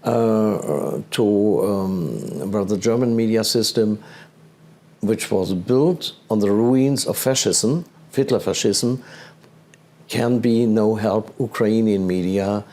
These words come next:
uh, after the war and in the rebuilding.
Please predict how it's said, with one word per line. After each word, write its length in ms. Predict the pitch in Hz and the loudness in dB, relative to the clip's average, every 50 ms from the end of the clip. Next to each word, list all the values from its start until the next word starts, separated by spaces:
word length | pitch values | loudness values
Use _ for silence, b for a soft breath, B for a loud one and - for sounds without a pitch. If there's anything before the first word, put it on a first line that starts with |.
| B B B B B - | B B B B B -8
uh, 220 | - 107 104 98 85 - - - | -4 -2 -2 -2 -4 -6 -6 -6
after 580 | 85 95 101 - - - 113 101 98 98 - - - - - - | -4 -4 -4 -4 -2 0 0 0 0 -2 -6 -10 -14 -16 -12 -6
the 140 | 92 104 95 | -4 -2 0
war 340 | 85 95 92 95 104 85 - | 0 2 2 2 0 0 -2
and 240 | - 101 95 90 - | -2 -2 -4 -4 -4
in 140 | - 95 95 | -4 -4 -4
the 120 | 82 87 | -2 0
rebuilding. 640 | 92 95 90 - - 90 78 73 71 71 67 65 | 0 0 0 0 -2 -2 0 -2 -2 -4 -6 -8